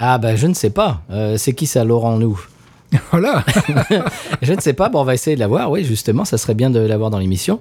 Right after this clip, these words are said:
Speaker 1: Et à mon avis, alors, euh, chers auditeurs, auditrices, si vous pouvez nous faire savoir par les réseaux si, euh,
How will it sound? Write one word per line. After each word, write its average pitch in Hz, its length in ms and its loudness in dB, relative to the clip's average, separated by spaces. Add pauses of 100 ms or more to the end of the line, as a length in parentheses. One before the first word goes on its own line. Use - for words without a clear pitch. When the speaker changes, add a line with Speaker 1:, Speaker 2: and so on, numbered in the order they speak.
(520)
Speaker 1:
Et 104 100 2
à 113 60 2
mon 147 120 2
avis, 139 240 0
alors, 147 240 0
euh, 120 320 0
chers 127 240 -2
auditeurs, 131 360 0
auditrices, 113 360 -2
si - 140 -2
vous 131 120 0
pouvez 135 300 0
nous 123 300 2
faire 131 220 -2
savoir 131 340 0
par 151 180 0
les 131 120 0
réseaux 123 320 2
si, 139 500 -2
euh, 104 420 0